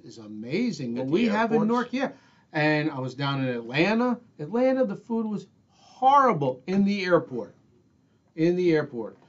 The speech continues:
Speaker 1: New Orleans was okay. Orlando's okay. But Newark, you come back, it's like one big food court with some
Speaker 2: Oh,
Speaker 1: planes taking
Speaker 2: you're
Speaker 1: off.
Speaker 2: talking about the r-, sit-down restaurants.
Speaker 1: Yeah.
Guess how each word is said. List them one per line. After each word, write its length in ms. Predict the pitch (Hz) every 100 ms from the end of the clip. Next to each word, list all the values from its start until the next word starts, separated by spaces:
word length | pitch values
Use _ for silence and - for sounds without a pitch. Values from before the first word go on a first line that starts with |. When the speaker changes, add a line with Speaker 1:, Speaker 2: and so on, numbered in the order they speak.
| _ -
Speaker 1:
New 160 | 151 170
Orleans 760 | 202 208 220 247 254 233 - _ _ _ _ -
was 280 | 139 139 127
okay. 680 | 120 - 127 127 170 202 - _ _ _ _ _ _ _ _
Orlando's 680 | 127 123 151 190 196 190 143
okay. 320 | 131 - 156
But 280 | 139 - 131
Newark, 400 | 147 233 277 277
you 80 | 294
come 240 | - 302
back, 240 | 302 302 285
it's 160 | 247
like 220 | 262 254 - _ -
one 280 | 160 254 233
big 240 | 262 208
food 360 | - 247 277 -
court 380 | 190 190 208
with 140 | 196 -
some 180 | 202 214
Speaker 2:
Oh, 20 |
Speaker 1:
planes 360 | 208 247 240
taking 280 | - 156 147
Speaker 2:
you're 60 | 143
Speaker 1:
off. 40 |
Speaker 2:
talking 280 | 151 151 143
about 280 | 135 131 123
the 80 | 110
r-, 160 | 113 -
sit-down 520 | - 156 139 135 123
restaurants. 640 | 110 107 98 - 82 82 -
Speaker 1:
Yeah. 420 | 147 156 131